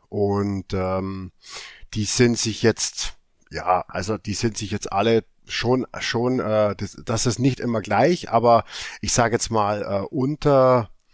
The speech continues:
unter tausend Milligramm die Woche und auch unter zwei, unter tausendfünfhundert Milligramm die Woche eine Substanz, mehr Substanzen im Bereich anabolisch Steroid findest, findest du da nix.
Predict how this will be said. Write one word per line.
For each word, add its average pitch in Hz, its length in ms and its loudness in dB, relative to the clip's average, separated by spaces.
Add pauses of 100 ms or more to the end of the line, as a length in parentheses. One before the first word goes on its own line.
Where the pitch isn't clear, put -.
(340)
unter 139 400 2
tausend 143 840 -2 (100)
Milligramm 117 640 -2
die 107 200 -12
Woche 117 520 2
und 107 240 -8
auch 104 200 -4
unter 117 260 -2
zwei, 113 340 0
unter 110 400 -4
tausendfünfhundert 123 840 -2
Milligramm 120 460 0
die 113 180 -6
Woche 120 380 0 (340)
eine 117 300 -2
Substanz, 110 500 -6
mehr 107 180 -2
Substanzen 113 600 -4
im 104 100 -6
Bereich 101 480 -2
anabolisch 110 500 -4
Steroid 107 500 -2
findest, - 600 -8
findest 101 480 -6
du 98 80 -6
da 90 200 -6
nix. - 420 -10